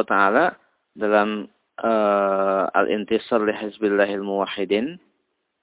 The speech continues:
yang ada dalam kitab Aqidatul Muwahhid halaman dua puluh tujuh, beliau mengatakan tentang ucapan Ibnu Taimiyah, "Faqad jasama rahimahullahu ta'ala fi mawadi'a katsiratin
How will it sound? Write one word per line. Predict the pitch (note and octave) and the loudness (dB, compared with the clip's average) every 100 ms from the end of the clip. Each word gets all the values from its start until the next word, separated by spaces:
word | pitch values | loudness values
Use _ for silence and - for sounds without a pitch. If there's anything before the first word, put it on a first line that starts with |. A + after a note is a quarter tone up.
| _ _ - | _ _ -16
yang | F#2+ E2+ | -10 -6
ada | F2+ F#2 | -2 -2
dalam | F#2 F#2 | -2 -6
kitab | F#2 G2+ E2 | -6 -4 -2
Aqidatul | F2+ - F#2+ F2+ F#2+ | -4 -6 -8 -6 -8
Muwahhid | F#2 F2+ F2+ F#2+ F#2 | -6 -6 -6 -10 -10
halaman | F#2 F2 F#2 F#2 | -8 -6 -6 -4
dua | F#2 F2 | -4 -2
puluh | F#2+ F2+ | -4 -2
tujuh, | F#2+ F2 A#2 F3 D#3+ | -4 -2 -2 -2 -4
beliau | G#2 G#2+ G#2 | -4 -2 -2
mengatakan | F#2+ F2 A#2+ E3 F#3 _ _ _ _ - | -4 -4 -4 -4 -8 _ _ _ _ -14
tentang | F#2 F#2 F#2 F2+ | -10 -8 -6 -6
ucapan | F2 F2+ - F#2+ | -6 -6 -6 -6
Ibnu | F#2 F#2 | -6 -6
Taimiyah, | F2+ F#2 F2+ F#2 C#3 - _ _ _ - | -8 -8 -4 -4 -4 -8 _ _ _ -18
"Faqad | F#2+ F#2 F2+ G2 | -2 0 0 0
jasama | A2+ - G#2 G2+ G#2 G2 | 0 0 -2 0 0 2
rahimahullahu | F#2 A2 G2 G2 F#2 F#2 G2+ F2+ | 0 -4 -6 -6 -4 -4 -4 -4
ta'ala | - E2+ E2 G#2 A#2 - | -4 -4 -2 -2 -2 -4
fi | A#2 G#2+ | -6 -4
mawadi'a | G2+ F#2+ G2+ G#2 G2 G2 D#2+ F2 - | -2 0 0 0 -2 -6 -4 -6 -6
katsiratin | G#2 - - A2 G2 E2+ A#2+ D3 | -8 -8 -2 -2 0 -2 0 -2